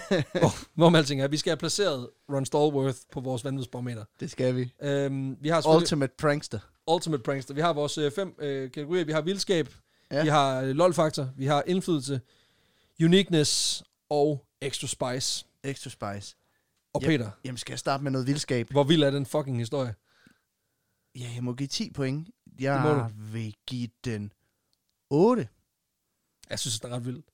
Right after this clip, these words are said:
Speaker 1: Bare for pranken skyld.
Speaker 2: Ja,
Speaker 1: Det er
Speaker 2: jamen, jeg giver den, jeg giver den syv, så vi er
Speaker 1: Ja.
Speaker 2: på, det er en femtener. Lol-faktor, hvor griner den?
Speaker 1: Der er god lol i den. Altså, jeg elsker jo en god... Altså, i
Speaker 2: Ja.
Speaker 1: princippet, i sidste ende, han tager...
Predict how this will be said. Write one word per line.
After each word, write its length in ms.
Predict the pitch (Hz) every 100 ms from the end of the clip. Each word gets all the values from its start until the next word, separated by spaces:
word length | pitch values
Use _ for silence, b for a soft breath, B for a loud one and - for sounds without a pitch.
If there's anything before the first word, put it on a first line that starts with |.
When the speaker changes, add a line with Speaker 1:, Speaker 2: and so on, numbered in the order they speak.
| -
Speaker 1:
Bare 120 | 120
for 100 | 127
pranken 480 | - 127 143 151 127
skyld. 200 | - 143
Speaker 2:
Ja, 60 | 143
Speaker 1:
Det 80 | 135
er 40 |
Speaker 2:
jamen, 140 | 135 147
jeg 100 | 123
giver 180 | 175 151
den, 100 | 151
jeg 80 |
giver 100 | 151
den 80 | 160
syv, 360 | - 220 190 - -
så 140 | -
vi 120 | 151
er 40 | 160
Speaker 1:
Ja. 40 | 151
Speaker 2:
på, 160 | 143
det 120 | 139 156
er 40 |
en 100 | 151
femtener. 360 | 175 185 156 131 b b b b b
Lol-faktor, 600 | 165 190 160 165 139 120 -
hvor 100 | 139
griner 280 | 170 180
den? 120 | 147 123 _ -
Speaker 1:
Der 60 |
er 40 | 117
god 240 | 147 131
lol 220 | 127 127
i 60 | 123
den. 140 | 113 - -
Altså, 180 | - 143
jeg 120 | 139
elsker 180 | 139 127
jo 40 |
en 60 | 120
god... 100 | 135 -
Altså, 180 | 135
i 20 | 135 -
Speaker 2:
Ja. 40 | 151
Speaker 1:
princippet, 460 | 160 120 226 175 B B B
i 80 | 139
sidste 260 | 180 170 135
ende, 140 | 139 _ _ _ _ _ _ _ _ _ _ _ _ _ _
han 140 | 110
tager... 280 | 165 151